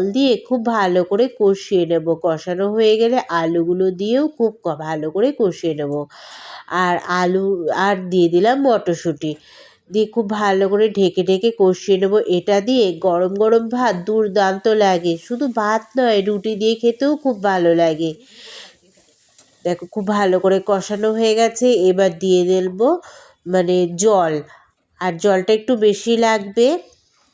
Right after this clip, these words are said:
যেহেতু এখানে ঝোল হবে। আর ঝোল ফুটে ওঠা পর্যন্ত অপেক্ষা করব।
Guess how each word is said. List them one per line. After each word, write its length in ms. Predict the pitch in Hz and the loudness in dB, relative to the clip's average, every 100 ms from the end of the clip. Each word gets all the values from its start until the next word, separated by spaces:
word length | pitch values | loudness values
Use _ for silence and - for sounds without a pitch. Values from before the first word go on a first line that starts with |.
| _ _ 160 | _ _ -12
যেহেতু 500 | 175 214 208 196 226 | -2 2 2 2 2
এখানে 340 | 196 202 202 220 208 | 2 0 0 0 0
ঝোল 320 | 202 202 208 | 0 4 4
হবে। 380 | 196 190 180 233 392 - - - - 185 190 | 2 -2 0 0 -2 -8 -20 -20 -10 -4 0
আর 220 | 190 190 190 190 - 175 | 2 0 -2 -4 -8 -8
ঝোল 240 | 180 196 196 | 0 2 2
ফুটে 300 | 196 190 190 | 0 0 2
ওঠা 220 | 185 190 | 2 2
পর্যন্ত 380 | 180 180 196 196 262 | 0 -2 -2 0 0
অপেক্ষা 420 | 208 - 175 196 190 | 0 0 -2 0 -2
করব। 280 | 196 202 | 0 -2